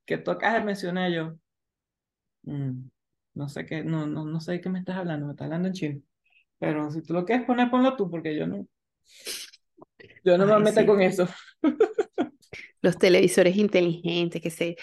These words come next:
Speaker 2: eso se sincroniza con el teléfono, tú lo haces, te llega un código al teléfono, no sé qué, se prende el televisor solo, la, yo, Dios mío, esto es demasiado para mí, pero bueno, aquí vamos, aquí vamos sobreviviendo si se puede.
Speaker 1: Pero bueno, gracias a Dios por la tecnología.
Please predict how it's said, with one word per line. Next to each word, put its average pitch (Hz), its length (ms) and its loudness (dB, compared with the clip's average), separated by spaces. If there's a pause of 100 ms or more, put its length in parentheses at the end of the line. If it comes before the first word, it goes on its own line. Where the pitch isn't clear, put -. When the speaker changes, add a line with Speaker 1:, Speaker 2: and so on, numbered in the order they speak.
(220)
Speaker 2:
eso - 260 -4
se - 140 0
sincroniza 175 680 4
con 190 100 4
el 170 140 0
teléfono, 160 720 0
tú 175 100 -8
lo 170 80 -4
haces, 170 220 -6
te 165 140 0
llega 165 180 2
un 185 140 -2
código 170 340 6
al 165 140 -2
teléfono, 156 680 -2
no 151 120 -6
sé - 260 -10
qué, 170 240 -6
se - 140 -4
prende 160 240 -2
el 165 120 -6
televisor 147 500 -2
solo, 160 420 6
la, - 240 2
yo, 196 180 0
Dios 202 220 -4
mío, 359 240 -6
esto - 140 -4
es - 60 0
demasiado - 420 -4
para 240 100 -4
mí, 320 160 -2
pero 247 200 -2
bueno, 208 180 0
aquí 233 200 -2
vamos, 180 320 2
aquí 277 280 -2
vamos 233 320 -4
sobreviviendo 220 640 -2
si 214 140 -6
se - 120 -4
puede. 170 220 2
Speaker 1:
Pero 170 100 6
bueno, 170 260 4
gracias 175 400 2
a 208 40 -4
Dios 185 160 -4
por 190 120 -8
la 185 80 -6
tecnología. 147 600 -6